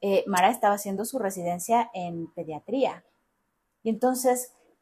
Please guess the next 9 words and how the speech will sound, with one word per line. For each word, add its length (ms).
no, 440
no 120
empatizar 680
con 160
los 220
niños, 640
no, 760
o 60
sea, 260